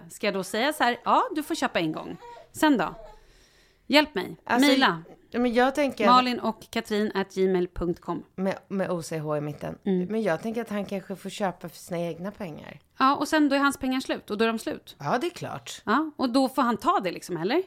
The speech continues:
Speaker 2: Ja. Och sen kan han få önska sig.
Speaker 1: Mm.
Speaker 2: Typ när han fyller år så kan han få önska sig hundra kronor att köpa spel för.
Speaker 1: Ja, okej. Att man öronmärker pengar.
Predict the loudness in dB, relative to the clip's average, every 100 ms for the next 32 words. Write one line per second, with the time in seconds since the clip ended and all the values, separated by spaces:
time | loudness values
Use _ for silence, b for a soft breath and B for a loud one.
0 | -2 -6 -6 -10 _ _ b b b b
1 | b b -2 0 0 0 0 0 0 0
2 | -2 -4 -4 -4 -2 0 -2 -6 -6 -2
3 | 0 0 -2 -6 -2 -4 -2 -4 -4 -4
4 | -4 -2 -4 -6 -8 -6 -6 -4 -4 -6
5 | -6 -8 -6 -4 -4 -6 -12 b b b
6 | b _ -2 0 -2 -4 -4 -2 -2 -2
7 | -4 -4 -6 -4 -8 -8 _ _ -16 -8
8 | -4 -4 -4 -4 -2 -4 -4 0 0 -2
9 | -6 -6 -6 -2 -2 -2 -2 0 2 2
10 | 2 0 0 -2 -8 -8 -8 -10